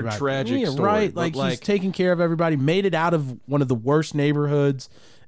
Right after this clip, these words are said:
Speaker 1: in Miami-Dade County.
Speaker 2: I was gonna say, he went to the U, didn't
Speaker 1: Yeah,
Speaker 2: he?
Speaker 1: yeah.
Speaker 2: Yeah.
Speaker 1: Made it out of one of the worst neighborhoods in Florida to go to Mi-, the University of Miami, to get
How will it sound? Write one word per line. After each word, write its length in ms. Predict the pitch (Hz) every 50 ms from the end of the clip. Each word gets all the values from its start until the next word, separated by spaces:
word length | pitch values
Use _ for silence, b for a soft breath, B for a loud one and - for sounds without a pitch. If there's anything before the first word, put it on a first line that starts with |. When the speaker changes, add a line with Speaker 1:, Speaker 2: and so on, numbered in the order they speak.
| - -
Speaker 1:
in 520 | 139 147 151 151 151 147 143 143 135 127
Miami-Dade 720 | 127 131 131 135 139 143 143 143 139 127 135 135 135 135 -
County. 160 | - 139 127
Speaker 2:
I 40 | 131
was 40 | 139
gonna 140 | 135 139 139
say, 120 | - 165
he 100 | 165 180
went 100 | 208 208 -
to 60 | 139
the 80 | 117
U, 180 | 131 170 202 156
didn't 200 | 104 107 113 147
Speaker 1:
Yeah, 60 | 214 240
Speaker 2:
he? 60 | 240
Speaker 1:
yeah. 100 | 180 98 - - -
Speaker 2:
Yeah. 60 | - -
Speaker 1:
Made 160 | 156 180 190
it 80 | 190 190
out 140 | 180 180 175
of 80 | 165
one 160 | 156 165 170
of 80 | 165 147
the 80 | 147 120
worst 720 | 113 113 120 131 143 165 180 185 185 180 180 - - -
neighborhoods 880 | 143 143 147 151 151 147 156 147 147 147 147 147 143 135 117 - - - -
in 240 | 139 143 143 139 131
Florida 520 | - - 131 131 127 120 117 113 107 113 - - - - - - - - - - - - - - - - -
to 80 | - 123
go 160 | 135 147 147
to 140 | - 147 151
Mi-, 340 | 151 147 143 143 143 135 123
the 160 | 87 127 135
University 480 | 139 143 143 135 135 139 131 120 139 139
of 80 | 135
Miami, 640 | 135 131 131 127 123 123 123 120 120 120 120 113 - - - - - - - - - - - - - - - - - - - - - - - -
to 120 | - 139 123
get 340 | 117 135 147 147 135 -